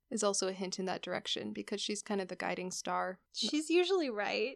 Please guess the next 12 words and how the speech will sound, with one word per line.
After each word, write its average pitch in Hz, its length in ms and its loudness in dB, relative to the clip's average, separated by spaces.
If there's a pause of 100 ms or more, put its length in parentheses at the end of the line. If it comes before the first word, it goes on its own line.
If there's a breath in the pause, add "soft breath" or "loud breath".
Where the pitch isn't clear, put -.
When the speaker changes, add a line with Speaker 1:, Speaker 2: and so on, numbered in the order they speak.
(100)
Speaker 2:
<laughs> 320 100 0
Speaker 1:
She's 294 140 2
usually 359 380 10
right. 330 380 10
She 294 140 2
knows. 285 720 4
Speaker 2:
<laughs> - 40 -20
Yeah. 214 260 -2 (200)
She's 277 240 -4
just - 240 -2
smart. 277 360 2 (560)
Speaker 1:
Hmm. 190 380 0